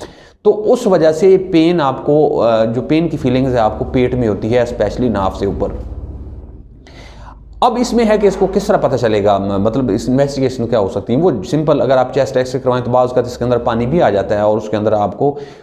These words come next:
कुछ दोनों साइडों पे, अ, मुख्तलिफ किस्म की consolidations नज़र आती हैं। आप इस तरह कहें कि आम आदमी के लिए दाग से नज़र आते हैं जो कि इन्फेक्शन के होते हैं दोनों side पे lungs के।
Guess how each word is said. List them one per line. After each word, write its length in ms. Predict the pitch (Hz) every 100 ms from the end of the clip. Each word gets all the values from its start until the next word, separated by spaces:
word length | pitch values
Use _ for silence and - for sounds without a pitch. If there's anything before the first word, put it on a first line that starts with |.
| -
कुछ 280 | 120 117 123
दोनों 460 | 113 98 117 139
साइडों 320 | 127 113 104 110
पे, 340 | 117 110 87
अ, 120 | 98 80 76
मुख्तलिफ 560 | 87 71 113 123 131 123
किस्म 280 | 107 113 107
की 140 | 110
consolidations 800 | 110 110 113 107 107 113 131 104
नज़र 240 | 95 95
आती 300 | 92 87 101
हैं। 280 | 98 95 95 - - - - -
आप 280 | 104 120 135
इस 120 | 139
तरह 100 | 139
कहें 260 | 139 135 127
कि 80 |
आम 220 | 127 120 120
आदमी 180 | 120
के 100 | 117
लिए 80 | 117
दाग 240 | 113 117 117
से 120 | 120
नज़र 220 | 95 95
आते 180 | 92 110
हैं 120 | 110
जो 100 | 98
कि 100 | 110
इन्फेक्शन 420 | 98 101 95 101
के 120 | 95
होते 200 | 92 87
हैं 100 | 95
दोनों 180 | 95 113
side 240 | 110 90 90
पे 100 | 90
lungs 240 | 92 -
के। 120 | -